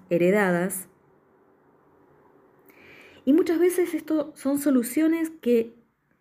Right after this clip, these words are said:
tus ancestros aplicaron en sus vidas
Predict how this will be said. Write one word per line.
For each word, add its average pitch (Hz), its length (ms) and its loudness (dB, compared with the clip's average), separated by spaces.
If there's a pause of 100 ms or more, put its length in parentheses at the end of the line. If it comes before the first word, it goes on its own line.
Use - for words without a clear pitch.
(600)
tus 415 220 2
ancestros 294 840 0 (680)
aplicaron 220 840 0 (120)
en 214 100 -2
sus 202 180 -2
vidas 160 500 0